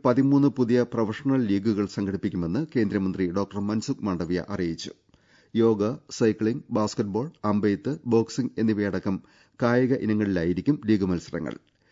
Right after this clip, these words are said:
ദേശീയ സ്പോർട്സ് ഫെഡറേഷനുകൾക്ക് നൽകുന്ന ഗ്രാന്റിലും വർധന വരുത്തിയതായി കേന്ദ്രമന്ത്രി പറഞ്ഞു. സൈക്ലിംഗിനെ ഫാഷൻ എന്ന നിലയിൽ ജനപ്രിയമാക്കാൻ ആവശ്യമായ നടപടികൾ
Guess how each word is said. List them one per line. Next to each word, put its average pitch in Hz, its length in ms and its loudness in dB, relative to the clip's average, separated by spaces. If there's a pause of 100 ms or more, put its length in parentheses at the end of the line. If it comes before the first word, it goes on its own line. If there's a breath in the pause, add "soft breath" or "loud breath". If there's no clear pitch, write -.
(240 soft breath)
ദേശീയ 147 360 6
സ്പോർട്സ് 131 400 -2
ഫെഡറേഷനുകൾക്ക് 120 680 0
നൽകുന്ന 101 320 0
ഗ്രാന്റിലും 98 600 -2
വർധന 107 280 -2
വരുത്തിയതായി 92 680 0
കേന്ദ്രമന്ത്രി 90 540 -4
പറഞ്ഞു. 80 280 -8 (680 soft breath)
സൈക്ലിംഗിനെ 156 580 4
ഫാഷൻ 131 540 0
എന്ന 120 200 0
നിലയിൽ 104 320 2
ജനപ്രിയമാക്കാൻ 104 840 0
ആവശ്യമായ 95 460 0
നടപടികൾ 87 520 -2